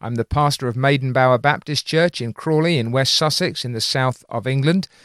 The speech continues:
and, uh, Media Gratiae, the producers of this podcast, and we do very much hope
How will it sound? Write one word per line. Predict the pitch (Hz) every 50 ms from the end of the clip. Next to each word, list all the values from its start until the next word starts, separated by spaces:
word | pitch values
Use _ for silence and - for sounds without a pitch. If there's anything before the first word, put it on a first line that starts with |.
| _ _ _ -
and, | - 117 120 117 120 117
uh, | 113 123 123
Media | 113 104 131 139 147 131 127 127 120
Gratiae, | - 131 139 156 151 - 147 127 123 120 120 113
the | 120
producers | - - 120 113 117 160 196 208 - - 127 113 101
of | 123 117 101
this | 123 120 117 -
podcast, | - - 127 123 110 - - 131 131 139 135 - - - _ _ _ _ _
and | - 123
we | 127 143
do | 143 165 165 147
very | 131 160 170 170 151
much | 139 135 131 127 -
hope | - 156 151 151 -